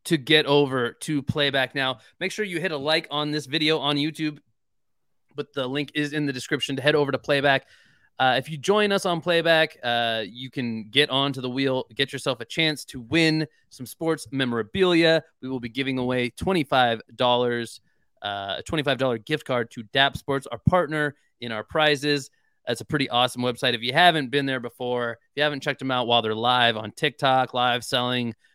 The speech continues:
uh, sports memorabilia, definitely check them out. Make sure you do it after the show ends, but definitely do it at some point. And if you win twenty-five bucks, hey, that's, that's, that's all the reason you need to go, to go to their site. Uh,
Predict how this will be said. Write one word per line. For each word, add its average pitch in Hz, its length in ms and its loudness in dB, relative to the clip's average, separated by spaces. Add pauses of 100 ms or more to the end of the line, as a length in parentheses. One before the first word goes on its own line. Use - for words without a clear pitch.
(140)
uh, 104 200 -6
sports 135 360 -6
memorabilia, 127 760 -4 (200)
definitely 185 340 4
check 143 220 2
them 131 140 0
out. 139 220 4
Make 190 140 -4
sure 185 140 -2
you 147 80 0
do 147 140 0
it 135 180 0
after 127 320 0
the 110 100 -4
show 101 300 -8
ends, 110 320 -10 (300)
but 135 100 -4
definitely 160 320 6
do 143 160 6
it 147 100 8
at 104 140 -4
some 165 180 0
point. 131 320 -2 (240)
And 147 100 0
if 147 120 -2
you 147 100 -2
win 180 220 0
twenty-five 175 420 2
bucks, 196 420 2
hey, 113 120 -2
that's, 110 360 -8
that's, 139 280 -8 (840)
that's 123 200 -4
all 131 140 -2
the 123 100 -4
reason 123 260 -4
you 120 80 -2
need 131 160 0
to 113 60 -8
go, 143 180 2
to 120 100 -4
go 110 120 -4
to 104 60 -8
their 104 120 -6
site. 104 400 -6
Uh, 107 260 -4